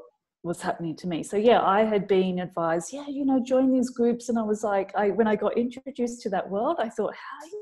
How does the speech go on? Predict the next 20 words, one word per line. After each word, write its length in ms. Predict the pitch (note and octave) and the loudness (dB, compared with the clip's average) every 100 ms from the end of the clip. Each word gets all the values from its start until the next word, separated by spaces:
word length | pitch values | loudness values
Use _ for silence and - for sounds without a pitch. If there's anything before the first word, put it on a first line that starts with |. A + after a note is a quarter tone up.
| G#4 | -14
interesting." 680 | - - - - A3+ E3+ F3 | -16 -16 -18 -16 -14 -12 -10
And, 100 | F3 - - - _ _ | -12 -14 -20 -20 _ _
you 80 | F3+ | -4
know, 140 | A3 | -2
I, 260 | G3+ F#3+ F3+ | 0 0 0
I 100 | F3+ | 0
did 300 | F#3 F#3+ A3 A3 | -2 0 0 0
the 80 | B3+ | -6
thing. 280 | B3 C#4+ G#3+ | -2 -2 -2
I 80 | D3+ | -4
joined 320 | - F#3+ A3 | -4 0 0
the 60 | |
groups 400 | G#3+ B3+ D#3 - | 0 -2 -4 -4
and 80 | E3+ | -8
I 80 | D3+ | -8
had 240 | D#3+ F3+ F#3+ | -4 -2 0
a 80 | |
little 200 | G3+ G#3+ | 2 0
spreadsheet 760 | A3 - C#4 C4 - A#3 F#3+ F3 | -2 -4 -2 -2 -2 -2 0 -2
and, 180 | D#3 | -4